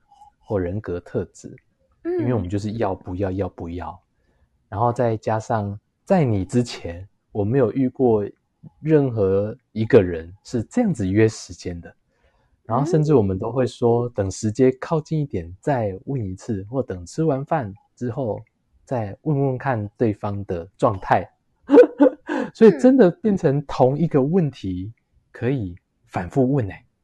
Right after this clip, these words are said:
Speaker 2: 对啊，对，对。
Speaker 1: 对。诶，因为生产者，呃，这个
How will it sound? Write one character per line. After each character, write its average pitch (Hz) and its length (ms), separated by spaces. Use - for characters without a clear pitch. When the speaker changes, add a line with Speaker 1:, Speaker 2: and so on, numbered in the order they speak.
Speaker 2:
对 381 100
啊， 392 440
对， 370 320
对。 311 340
Speaker 1:
对。 104 260
诶， - 160
因 180 100
为 190 180
生 185 260
产 160 160
者， - 160
呃， 117 180
这 185 100
个 139 140